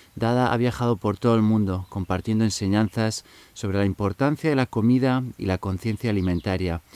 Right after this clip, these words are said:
desde los rincones más remotos hasta las bulliciosas ciudades. Dada ha dedicado su vida a educar y concientizar a las personas sobre cómo nuestros hábitos alimenticios no solo impactan nuestra salud física,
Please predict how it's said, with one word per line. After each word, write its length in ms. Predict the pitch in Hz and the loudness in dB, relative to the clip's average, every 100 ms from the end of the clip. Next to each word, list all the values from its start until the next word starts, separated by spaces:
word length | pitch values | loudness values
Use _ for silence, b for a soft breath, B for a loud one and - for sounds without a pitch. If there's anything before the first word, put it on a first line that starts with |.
| B B B | B B B
desde 200 | 113 113 | 0 2
los 100 | 117 | 2
rincones 460 | 120 123 151 170 143 | 2 2 2 2 2
más 380 | 151 156 - - 104 | 0 0 -4 -10 -4
remotos 680 | 113 113 127 135 131 127 - | 0 2 2 2 -2 -4 -4
hasta 260 | 101 - | -8 -4
las 160 | 101 90 | -4 -2
bulliciosas 920 | 95 95 107 - 123 120 - 117 - - | -2 0 -2 -4 -2 -2 -2 -4 -4 -10
ciudades. 640 | 107 95 95 90 87 85 - B B B | -4 0 0 0 -2 -4 -12 B B B
Dada 480 | 120 123 123 131 135 131 | 0 2 4 2 0 -4
ha 80 | 113 | 0
dedicado 400 | 131 135 139 139 | 2 2 0 -4
su 180 | 147 123 | -2 -2
vida 220 | 113 131 | 2 2
a 40 | 127 | 2
educar 420 | 110 - 113 113 | 0 0 -2 -2
y 160 | - | -4
concientizar 840 | - 104 101 98 101 90 120 123 - | -4 -2 0 -2 -2 0 -2 -2 -4
a 100 | 101 | -4
las 160 | 101 - | -4 -2
personas 640 | 107 - 147 151 151 - B B | -4 -2 0 0 -2 -8 B B
sobre 280 | B 117 113 | B 0 0
cómo 400 | - - 190 196 | 0 0 2 2
nuestros 400 | 175 165 - 139 | 2 0 -2 -4
hábitos 420 | - 135 143 131 120 | 0 0 0 0 0
alimenticios 680 | 113 110 101 120 - 127 123 | 2 2 2 0 0 -2 -2
no 100 | 123 | -4
solo 200 | 135 120 | 0 0
impactan 520 | 104 - 120 - 127 | 2 2 0 0 -2
nuestra 220 | 117 113 | -2 -4
salud 240 | - 107 107 | -4 -2 -2
física, 500 | 113 - 98 92 | -2 -4 -4 -6